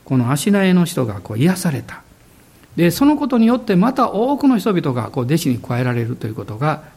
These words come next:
書かれています。で、四章に入りますと、えー、まあ、そういうことがあって、ペテロとヨハネが、まあ、留置されるわけです。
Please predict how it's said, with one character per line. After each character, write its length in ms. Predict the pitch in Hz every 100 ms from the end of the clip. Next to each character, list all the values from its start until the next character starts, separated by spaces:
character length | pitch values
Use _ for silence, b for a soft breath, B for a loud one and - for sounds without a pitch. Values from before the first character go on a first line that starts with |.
| -
書 100 | -
か 100 | 143
れ 100 | 120
て 120 | 117
い 80 | 101
ま 120 | 98
す。 180 | - - - - - - _ - _ _ - 175
で、 180 | 175
四 220 | 185 277 -
章 180 | 220
に 80 | 175
入 140 | 135 131
り 80 |
ま 140 | 123 113
す 120 | -
と、 380 | 190 202 202 B B B B B
え 240 | - 139 123
ー、 20 |
ま 100 | 160
あ、 20 |
そ 160 | - 247
う 20 |
い 20 |
う 40 | 240
こ 100 | 202
と 120 | 180
が 100 | 156
あ 40 |
っ 100 | 156
て、 340 | - 214 - B B -
ペ 120 | 220
テ 120 | 208
ロ 100 | 170
と 140 | 143
ヨ 100 | 151
ハ 120 | 175 139
ネ 140 | 117
が、 300 | 135 160 - B B
ま 100 | -
あ、 40 | 117
留 200 | 123 262
置 180 | 285 262
さ 160 | -
れ 100 | 269
る 100 | 262
わ 120 | 202 165
け 120 | 113
で 120 | 95
す。 180 | -